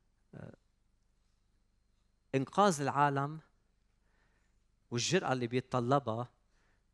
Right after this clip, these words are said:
أنا بحاجة لإلها منكن. وإنتو بحاجة لإلها مني. نحن جسد واحد. أنا مهمتي شجعك. وإنت مهمتك تشجعه.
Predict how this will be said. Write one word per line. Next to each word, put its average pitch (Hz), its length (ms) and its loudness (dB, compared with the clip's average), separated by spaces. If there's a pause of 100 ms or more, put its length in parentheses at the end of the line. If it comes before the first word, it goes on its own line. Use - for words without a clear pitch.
(640)
أنا 147 200 2
بحاجة 123 480 -4
لإلها 127 540 -2 (260)
منكن. 113 440 -6 (1300)
وإنتو 202 480 -6
بحاجة 127 580 -6
لإلها 123 520 -4 (120)
مني. 123 400 -8 (520)
نحن 160 200 -4
جسد 131 360 -4
واحد. 123 320 -8 (1000)
أنا 190 200 6
مهمتي 160 720 0 (840)
شجعك. 113 480 -4 (1300)
وإنت 180 260 -4
مهمتك 135 560 -2 (1000)
تشجعه. 110 440 -10